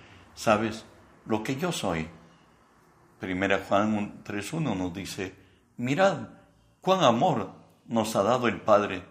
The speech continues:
para que seamos llamados hijos de Dios.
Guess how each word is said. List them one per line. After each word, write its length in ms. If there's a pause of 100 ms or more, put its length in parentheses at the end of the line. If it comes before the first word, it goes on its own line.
(420)
para 280
que 160
seamos 520
llamados 720
hijos 440
de 120
Dios. 440